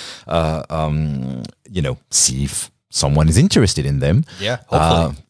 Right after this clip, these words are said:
Speaker 1: so let's see. And,
Speaker 2: Fingers
Speaker 1: uh,
Speaker 2: crossed.
Speaker 1: yeah, and also, uh, um, early this year, we, um, with my, uh, great, uh, uh, Hungarian co-writers,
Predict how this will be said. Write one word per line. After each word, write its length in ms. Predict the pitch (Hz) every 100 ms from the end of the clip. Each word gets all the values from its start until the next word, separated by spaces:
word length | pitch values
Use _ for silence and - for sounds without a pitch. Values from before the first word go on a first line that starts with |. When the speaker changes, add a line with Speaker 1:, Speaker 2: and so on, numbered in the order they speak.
| -
Speaker 1:
so 360 | - 85 80 67
let's 320 | 82 85 82
see. 220 | 151 196
And, 180 | 131 131
Speaker 2:
Fingers 140 | 131
Speaker 1:
uh, 60 | 127
Speaker 2:
crossed. 320 | 113 - - 120
Speaker 1:
yeah, 180 | 170 120
and 120 | 147
also, 460 | 185 - 143 139
uh, 280 | 113 107 107 -
um, 300 | 101 95 85
early 220 | 117 120
this 260 | 107 110 -
year, 200 | 113 107
we, 440 | 101 101 98 98
um, 560 | 95 90 87 85 80 69 62
with 160 | 92
my, 240 | 92 90 -
uh, 160 | 87 82
great, 420 | 73 90 87 -
uh, 300 | - 85 82 -
uh, 160 | 90 78
Hungarian 540 | - 104 101 107 98 90
co-writers, 580 | 147 151 95 78 82